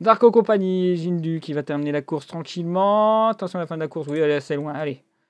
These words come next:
Ah, fait droite, gauche, droite, gauche. <laughs> Droite, gauche.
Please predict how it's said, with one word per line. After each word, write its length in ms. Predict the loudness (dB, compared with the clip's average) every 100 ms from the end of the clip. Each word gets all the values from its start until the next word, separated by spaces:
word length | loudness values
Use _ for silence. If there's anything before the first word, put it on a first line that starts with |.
| _ _ _ -8
Ah, 120 | -6
fait 160 | -4
droite, 240 | -2 -2 -2
gauche, 240 | -4 -4
droite, 260 | -2 -4 -4
gauche. 640 | -4 -2 -2 -4 -8 -20 _ _ _ _ _ _ _ _ _ _ _ _ _ _ _ _ -20
<laughs> 80 | -16
Droite, 260 | -12 -12
gauche. 400 | -4 -2 -2 -4